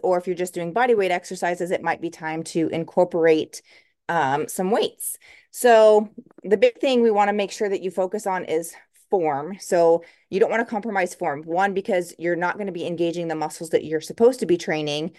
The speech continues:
that you're supposed to focus on, but it also, you can risk injury. So the big thing it boils down to is form. So if you have a rep range, say between twelve and fifteen, if that's what's built into your,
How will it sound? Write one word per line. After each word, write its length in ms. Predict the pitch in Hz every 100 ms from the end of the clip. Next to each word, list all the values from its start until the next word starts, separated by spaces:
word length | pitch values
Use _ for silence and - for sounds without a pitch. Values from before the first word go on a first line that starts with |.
| - - _
that 100 | 170
you're 80 | 139
supposed 260 | 170 170 170
to 60 |
focus 320 | - 180 185 185
on, 160 | 160
but 120 | 160
it 80 | 156
also, 600 | 175 185 190 170 165 - _ _ -
you 140 | 165
can 160 | 175 165
risk 240 | 165 160 -
injury. 440 | 156 151 131 113 -
So 200 | - 156
the 100 | 151
big 240 | 180 196
thing 280 | 208 196 180 -
it 180 | 160 160 - -
boils 320 | 180 170 170
down 240 | 170 156 160
to 220 | - 151
is 240 | 143 139
form. 680 | - _ 151 107 101 170 170 _ _ _ _ _ _ - _ _ _
So 100 | -
if 140 | 196 202
you 220 | 220 269
have 220 | 277 220
a 80 | 202
rep 280 | 180 190 190
range, 280 | 180 175 190
say 300 | - 170 165
between 540 | - 190 185 170 165
twelve 320 | - 180 180
and 120 | 202
fifteen, 520 | 208 208 - - 175 156
if 100 | 156
that's 220 | 156 160
what's 100 | 165
built 320 | - 151 156
into 340 | 165 160 -
your, 640 | 156 151 156 147 151 156